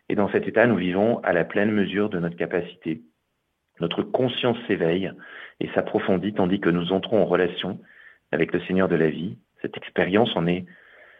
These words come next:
est une expérience d'unité et de simplicité. Tout d'abord, nous sommes conscients de notre plénitude de notre, et de notre unité, puis peu à peu,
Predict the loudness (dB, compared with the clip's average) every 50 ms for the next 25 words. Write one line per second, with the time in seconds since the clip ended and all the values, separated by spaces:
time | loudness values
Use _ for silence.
0 | _ _ _ _ -12 -6 -2 0 2 2 0 2 2 2 4 4 2 2 2 2
1 | 4 4 4 4 4 4 4 4 2 0 -2 -2 -2 -2 -2 -4 -6 -8 -10 -10
2 | -6 -4 -4 -4 -4 -6 -14 _ _ _ _ _ _ _ _ _ _ _ _ _
3 | _ _ -20 -16 -4 0 2 4 4 6 6 6 4 4 2 0 0 0 0 0
4 | 0 0 0 2 2 2 2 2 0 0 -2 -4 0 2 4 4 4 4 2 0
5 | 0 2 2 2 2 0 -2 -4 -8 _ -10 -6 -4 -2 -2 0 0 -2 -2 -4
6 | -4 -2 -2 -2 -2 -2 -4 -6 -6 -8 -12 -20 -20 -20 -20 _ _ -4 -4 -4
7 | -2 -2 0 0 0 0 -2 -2 -4 -4 -4